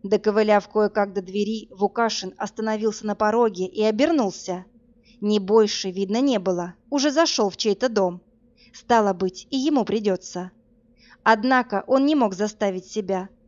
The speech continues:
Казалось, оттуда выпрыгнет кто-то, затаившийся в тишине и мраке.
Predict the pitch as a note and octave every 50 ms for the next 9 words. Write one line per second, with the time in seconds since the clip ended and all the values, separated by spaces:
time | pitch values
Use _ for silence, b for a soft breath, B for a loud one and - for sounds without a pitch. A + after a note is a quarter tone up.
0 | _ _ _ _ _ - A#3 A3+ G#3+ G#3 A3 B3 A#3 A3 G3 F#3 - - _ -
1 | C4 B3+ - D#4 D4 A#3 D#4+ E4 C#4 C#4 C4+ - - G#3 F#3+ F#3+ G#3 G#3+ - -
2 | - A#3+ G#3 G3 G3+ F#3 F3+ F#3+ - _ - G3 G#3+ A3 A3 G#3 G#3 A3+ A#3 A3+
3 | A3+ - G#3 F#3+ - - G3+ F#3+ - - A3 G3+ - - A3+ G#3+ G#3+ G#3+ A#3+ B3
4 | C#4 C#4 B3+ G#3+ F#3 F3+ - - F#3 F#3 F#3